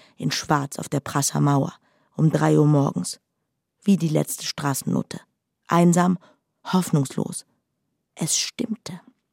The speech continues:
Sie wusste nicht, wie man ein Ei briet. Und Cezinho war mehr Frau als sie.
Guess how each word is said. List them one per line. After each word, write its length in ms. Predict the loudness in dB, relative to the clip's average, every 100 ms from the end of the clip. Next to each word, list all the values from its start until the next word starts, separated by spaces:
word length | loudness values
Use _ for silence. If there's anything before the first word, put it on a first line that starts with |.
| _ _ _ _ _ _ _
Sie 220 | -6 -4
wusste 340 | -4 -4 -2 0
nicht, 340 | -2 -4 -10
wie 60 | -6
man 220 | -4 -4
ein 180 | -6 -8
Ei 200 | -6 -6
briet. 360 | -6 -12 -12 -20 _ _ _ _ _ _ _ _ _ _ _ -2
Und 180 | -2
Cezinho 520 | 0 0 6 8 6 0 -12 _ _ _ _ _ _
war 120 | 0 2
mehr 200 | 2 0
Frau 280 | -2 -2
als 260 | -2 -4 -4
sie. 220 | -4 -8